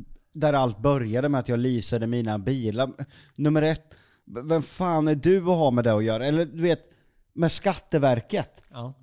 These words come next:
Speaker 1: Man bara, "Jobbar du på Skatteverket?" Eller, "Vad, vad är det frågan om?" För han vet ju inte skillnaden mellan en upptaxering och skaffe-, skattefiffel.
Speaker 2: Nej, såklart. Jag tror inte han vet så mycket om någonting, om jag ska vara ärlig.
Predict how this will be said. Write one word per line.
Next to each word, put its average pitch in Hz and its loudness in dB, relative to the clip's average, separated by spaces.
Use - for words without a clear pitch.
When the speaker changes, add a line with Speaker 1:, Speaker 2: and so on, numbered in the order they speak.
Speaker 1:
Man 180 0
bara, 190 4
"Jobbar 175 2
du 226 4
på 233 0
Skatteverket?" 117 0
Eller, 165 4
"Vad, 165 2
vad 170 2
är 160 2
det 156 2
frågan 185 2
om?" 104 -4
För 180 0
han 170 2
vet 170 0
ju 185 2
inte 180 -2
skillnaden 175 2
mellan 151 2
en 139 0
upptaxering 143 0
och 127 -10
skaffe-, - -4
skattefiffel. - -6
Speaker 2:
Nej, 147 -10
såklart. 110 -14
Jag 127 -10
tror 180 -6
inte 156 -4
han 156 -2
vet 147 -6
så - -8
mycket 143 -8
om 135 -10
någonting, 135 -8
om 143 -12
jag 113 -12
ska 110 -14
vara 95 -10
ärlig. 95 -16